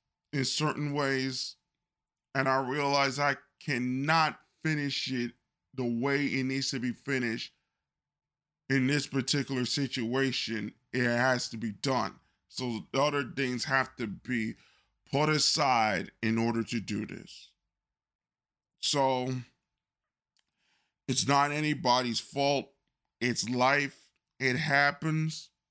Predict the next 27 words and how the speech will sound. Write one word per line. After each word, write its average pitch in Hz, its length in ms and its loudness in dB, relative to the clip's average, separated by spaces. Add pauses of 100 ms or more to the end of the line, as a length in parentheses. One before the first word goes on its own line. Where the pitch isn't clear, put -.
(960)
Just 156 360 0
hope 165 260 -2
that 147 120 0
we 135 180 -2
can 127 240 -4
get 131 480 0 (180)
at 131 140 -2
least 143 640 -2
five 147 420 2
episodes 131 800 -4
done. 156 640 0 (1300)
Um, 120 500 2 (160)
not 226 220 2
including 147 360 -4
the 123 120 0
educational 113 640 -2
episode. 101 380 -8
That 135 240 2
was 120 240 -4
in 127 160 -2
the, 117 120 -6 (380)
that 185 220 2
was 180 180 -2
in 156 120 -2
the 139 80 2
hopper, 147 520 2
no, 131 320 0